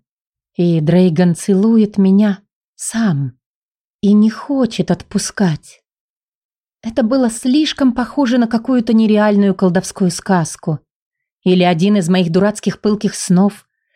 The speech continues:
которые были слишком далеки от правды. "Я могу стать женой дофина", в этот момент хитро ответила я, бросив на Дрейгана чуть насмешливый взгляд.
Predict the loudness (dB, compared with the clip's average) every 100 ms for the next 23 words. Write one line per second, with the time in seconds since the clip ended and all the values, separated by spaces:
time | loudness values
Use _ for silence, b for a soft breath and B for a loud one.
0 | _ -6 -2 0 0 0 -2 0 -2 0
1 | 0 0 -2 -2 -4 -2 -2 -2 -2 -4
2 | -6 _ _ _ _ _ _ 0 0 0
3 | 0 0 0 -2 -6 -2 -2 0 0 2
4 | 2 2 2 0 -4 -4 0 0 0 -2
5 | _ _ _ _ -2 0 0 0 2 2
6 | 2 2 -2 -4 -2 0 0 0 -2 0
7 | 0 0 0 0 -2 -4 -6 -2 0 0
8 | 0 0 -2 -4 -4 -4 -2 0 0 0
9 | -2 -2 -2 -2 -2 -2 -6